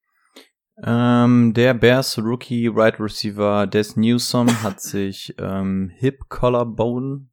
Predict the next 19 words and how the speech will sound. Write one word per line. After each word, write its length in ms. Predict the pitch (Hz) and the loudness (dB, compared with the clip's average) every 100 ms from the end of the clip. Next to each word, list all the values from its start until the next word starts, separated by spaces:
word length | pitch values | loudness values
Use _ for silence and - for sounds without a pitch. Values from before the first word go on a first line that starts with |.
| - | -8
nee, 400 | 107 101 92 - _ _ _ _ | -4 -4 -4 -12 _ _ _ _
Hits 400 | _ 135 - - | _ -6 -6 -14
Collarbone, 640 | - 92 95 92 104 123 - | -8 -6 -6 -4 -4 -4 -6
haha, 320 | 98 113 139 - - | -6 -6 -8 -14 -10
äh, 200 | - 110 | 2 4
das 160 | 107 107 | 4 0
Collarbone, 520 | - 143 127 135 127 | 0 2 2 2 0
also 140 | 101 | -4
das 100 | 104 | -6
Schlüsselbein 520 | - 127 - 127 123 127 | -6 -6 -6 -4 -2 -2
gebrochen, 500 | 123 127 135 147 147 _ _ _ - | -2 -2 -2 -4 -6 _ _ _ -8
ähm, 600 | 101 104 104 104 101 95 | -2 0 2 0 -2 -4
könnte 320 | - 107 117 | -4 -2 0
aber 180 | 107 104 | -2 -2
trotzdem 720 | - - 113 - - - 107 | -4 -6 -6 -6 -10 -6 -4
zum 220 | 104 110 104 | -4 -4 -4
Saisonstart 680 | 101 110 139 143 139 131 | -4 -4 -4 -6 -4 -4
fit 280 | - - 135 | -4 -4 -4
sein. 500 | - 131 127 123 - | -4 -4 -2 -2 -4